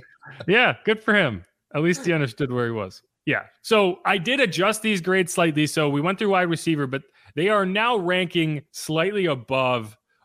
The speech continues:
Speaker 2: offensive and defensive line. So wide receiver, I
Speaker 1: Okay.
Speaker 2: have it at thirty-two point five. I have the offensive and defensive line at thirty-one for different reasons, but for the sake of time, we'll go through them together. Defensive end,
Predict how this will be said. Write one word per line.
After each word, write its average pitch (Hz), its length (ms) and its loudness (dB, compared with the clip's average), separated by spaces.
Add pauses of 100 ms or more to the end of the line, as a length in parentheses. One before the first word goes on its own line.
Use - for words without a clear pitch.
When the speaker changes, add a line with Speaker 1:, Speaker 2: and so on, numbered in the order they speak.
(100)
Speaker 2:
offensive 147 520 0
and 139 100 -2
defensive 127 440 -4
line. 95 240 -6
So 120 140 -6
wide 143 220 -4
receiver, 165 380 -2
I 143 60 0
Speaker 1:
Okay. 135 80 -2
Speaker 2:
have 139 160 -4
it 127 60 -2
at 120 120 -10
thirty-two 143 360 -4
point 131 260 -6
five. 113 400 -2 (320)
I 131 80 0
have 143 160 0
the 135 100 -2
offensive 180 480 -2 (100)
and 156 220 -2
defensive 147 400 -4
line 123 400 -4 (220)
at 127 160 -6
thirty-one 123 480 -2 (180)
for 214 160 -2
different 269 440 -4
reasons, 151 500 -6
but 143 220 -6 (200)
for 151 120 -10
the 139 80 -12
sake 175 260 -2
of 135 80 -6
time, 143 340 -4
we'll 127 120 -4
go 131 140 -4
through 135 220 -8
them 127 240 -8 (340)
together. 131 600 -2 (320)
Defensive 196 520 0
end, 165 420 0